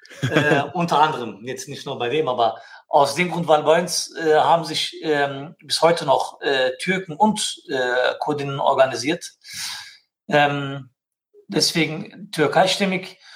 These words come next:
Speaker 1: Und, ähm, dann mit der Organisierung hat sich auch vieles da mitgebracht, ne? Dann, äh,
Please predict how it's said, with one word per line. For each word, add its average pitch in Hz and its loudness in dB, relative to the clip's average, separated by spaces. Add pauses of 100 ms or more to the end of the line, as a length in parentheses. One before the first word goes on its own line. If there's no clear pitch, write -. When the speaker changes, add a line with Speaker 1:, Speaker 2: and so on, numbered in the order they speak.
(380)
Speaker 1:
Und, 165 -2
ähm, 156 2 (300)
dann 190 -2
mit 202 -6
der 208 8
Organisierung 208 4
hat 202 2
sich - -2
auch 196 4
vieles 196 -6
da 190 2
mitgebracht, 185 -2
ne? 160 -2
Dann, 151 -2
äh, - -6